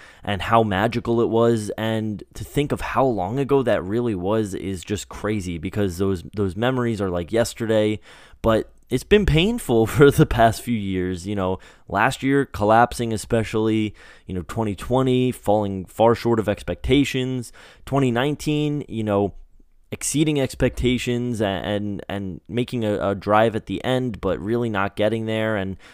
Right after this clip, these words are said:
you know, twenty eighteen and seventeen, not great years at all. So it's been a long time with a lot of painful seasons in there. So for the Mets to have made the playoffs, to have clinched the playoffs last week,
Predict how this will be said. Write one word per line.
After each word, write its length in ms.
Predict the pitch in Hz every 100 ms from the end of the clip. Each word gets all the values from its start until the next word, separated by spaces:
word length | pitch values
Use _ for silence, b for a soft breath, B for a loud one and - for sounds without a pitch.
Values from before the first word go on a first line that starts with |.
| B
you 80 | -
know, 100 | 78
twenty 440 | - 123 123 107 -
eighteen 380 | 113 - 113 104
and 100 | 90
seventeen, 560 | 120 110 107 107 101
not 240 | 98 110 95
great 240 | 107 104
years 260 | 101 104 90
at 120 | 90
all. 460 | - 123 98 92 B B B
So 240 | - 117
it's 160 | - 110
been 180 | - 196
a 100 | 127
long 360 | 104 139 151
time 380 | 139 120 135 131
with 140 | 110 101
a 40 |
lot 260 | 98 104 120
of 120 | -
painful 380 | 113 117 - 104
seasons 500 | - 123 113 107 104
in 160 | 104
there. 240 | 98 98 95
So 280 | - 110
for 200 | 101 -
the 120 | 110 110
Mets 360 | 127 160 -
to 140 | - 110
have 180 | 104 92
made 580 | 101 135 170 180 139
the 140 | 139 139
playoffs, 500 | - 117 120 117 -
to 120 | 110
have 120 | 95
clinched 480 | - - 147 175 -
the 80 | 107
playoffs 480 | - 107 110 104 98
last 300 | 98 95 95
week, 320 | 95 98